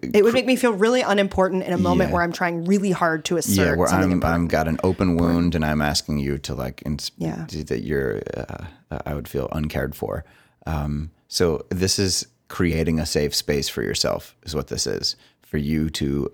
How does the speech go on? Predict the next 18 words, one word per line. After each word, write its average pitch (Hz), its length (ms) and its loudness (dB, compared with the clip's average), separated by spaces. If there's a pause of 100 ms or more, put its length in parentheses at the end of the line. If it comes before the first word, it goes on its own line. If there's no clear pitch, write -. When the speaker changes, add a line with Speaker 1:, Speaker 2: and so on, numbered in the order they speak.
(160)
Speaker 2:
um, 76 380 -2
ask 82 220 0
for 87 100 -2
something 78 300 0
that's 76 120 -4
difficult 90 520 0
or 80 340 0 (180)
explore 82 460 0
dangerous 78 500 0
territory 73 600 0
for 73 160 -2
yourself 71 420 -2
emotionally. 87 640 0 (400)
Speaker 1:
Mm-hmm. 170 260 -2
Speaker 2:
So 165 320 0
ask 85 300 0
for 92 120 0
that 78 260 0